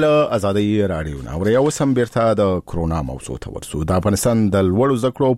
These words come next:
پوهنې وزارتونه وایي که په دې هیواد کې د کرونا مثبتې پیښې د اوس په څیر کمې ثبت شي، ممکن د روانې میاشتې په پنځلسمه درسونه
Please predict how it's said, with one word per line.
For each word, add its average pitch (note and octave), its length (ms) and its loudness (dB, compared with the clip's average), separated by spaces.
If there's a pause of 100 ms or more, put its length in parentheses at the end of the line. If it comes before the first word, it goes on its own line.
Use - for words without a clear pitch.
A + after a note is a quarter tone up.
پوهنې B2 320 2
وزارتونه A2+ 420 0
وایي B2 240 2 (420)
که C3+ 120 2 (180)
په C3 120 2
دې C3+ 220 2
هیواد B2 300 2
کې B2 120 2 (140)
د G#2 140 4 (100)
کرونا G2+ 300 0
مثبتې F#2+ 560 -2
پیښې E2+ 320 -2
د - 20 0
اوس G#2 240 0
په G2+ 140 -4
څیر F2+ 220 -2
کمې E2+ 260 2
ثبت C3+ 200 -2 (120)
شي، - 100 -6 (460)
ممکن D3 340 0 (220)
د G#2+ 300 -2 (440)
روانې G#2+ 380 2
میاشتې F#2+ 420 -2 (220)
په E2 260 0
پنځلسمه D#2+ 580 0 (140)
درسونه E2 400 -2